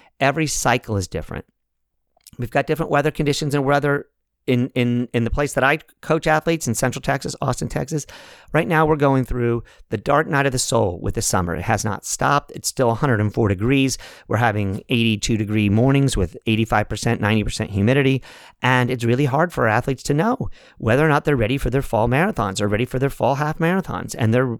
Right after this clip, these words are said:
kind of freaking out about it. And I'm freaking out about it. And here I am. I've been coaching for twenty-five years.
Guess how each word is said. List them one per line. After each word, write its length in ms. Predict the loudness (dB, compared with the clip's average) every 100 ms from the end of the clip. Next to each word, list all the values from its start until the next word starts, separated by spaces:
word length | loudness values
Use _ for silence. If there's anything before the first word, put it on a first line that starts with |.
| -10
kind 240 | -6 -6
of 100 | -6
freaking 240 | -8 -6
out 220 | -4 -4 -8
about 320 | -8 -8 -8
it. 100 | -12 -2
And 120 | 2
I'm 200 | 2 0
freaking 320 | -2 -2 -2
out 120 | -4 -6
about 240 | -8 -8
it. 140 | -10 -2
And 100 | 0
here 160 | 2 4
I 120 | 4
am. 180 | 4 4
I've 140 | 2
been 100 | 0
coaching 320 | 0 -2 -2
for 80 | -6
twenty-five 480 | -2 -2 0 0 2
years. 180 | 2